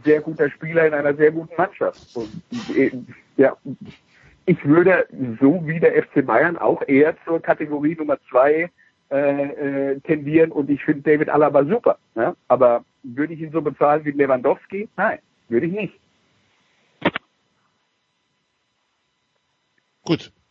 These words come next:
Speaker 2: dann so viel zu Alaba. Ähm, dann, weil wir Christian in der Leitung haben und ich mich im Frühjahr an eine flammende Rede hier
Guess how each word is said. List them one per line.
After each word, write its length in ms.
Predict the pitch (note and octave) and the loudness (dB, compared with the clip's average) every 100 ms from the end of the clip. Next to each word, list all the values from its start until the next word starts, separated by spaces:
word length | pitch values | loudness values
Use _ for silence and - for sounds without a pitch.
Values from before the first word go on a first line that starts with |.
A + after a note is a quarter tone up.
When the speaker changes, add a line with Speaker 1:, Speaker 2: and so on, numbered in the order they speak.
| - | -4
Speaker 2:
dann 300 | D3+ F#3+ G3 _ | -2 -2 -8 _
so 240 | C#3+ E3 | -2 0
viel 360 | - F#3 G3 G3 | 4 4 4 -2
zu 420 | - - E3 E3+ - D3 | -10 0 2 2 0 0
Alaba. 480 | F#3 G#3+ A#3 B3+ - | 0 2 2 2 -2
Ähm, 460 | F3 F3 F3+ F#3 F3+ _ F3 | 0 2 0 -4 -14 _ 0
dann, 220 | E3+ G#3+ G#3 | 0 0 -4
weil 200 | E3+ F3+ | -2 0
wir 80 | F#3+ | -2
Christian 440 | - A#3+ - A#3+ | -2 -4 -2 -4
in 80 | G#3+ | 0
der 100 | F#3 | 0
Leitung 380 | F3 E3+ F3 D#3 | 2 0 -2 -2
haben 480 | D3+ D3+ E3 G#3 F#3 | 2 2 2 -2 -6
und 240 | E3 - | -8 -6
ich 180 | D3+ - | -8 -4
mich 300 | D#3+ F3 - | -4 -4 0
im 140 | D#3 | -2
Frühjahr 800 | D3 - D3 F#3+ F#3 F3 E3+ F#3+ | -2 -2 -2 2 4 4 4 2
an 180 | E3 D3 | -2 0
eine 320 | D3 D3 D3 | 0 0 0
flammende 800 | C#3+ - D3 E3+ A#3+ A3+ F#3 E3 | -2 0 2 4 2 -2 -2 0
Rede 240 | D3 D3 | 0 0
hier 340 | C3+ C3 B2 | 0 0 0